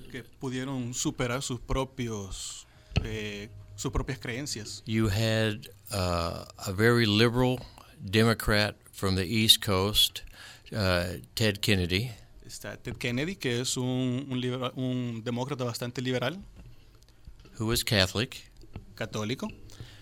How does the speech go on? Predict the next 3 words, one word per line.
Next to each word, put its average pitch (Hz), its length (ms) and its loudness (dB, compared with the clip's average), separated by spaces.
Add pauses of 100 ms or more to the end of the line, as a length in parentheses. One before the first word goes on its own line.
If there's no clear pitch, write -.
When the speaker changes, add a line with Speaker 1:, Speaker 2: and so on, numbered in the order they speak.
(460)
Speaker 2:
And 101 520 4 (280)
his 113 440 0
co-sponsor 113 960 4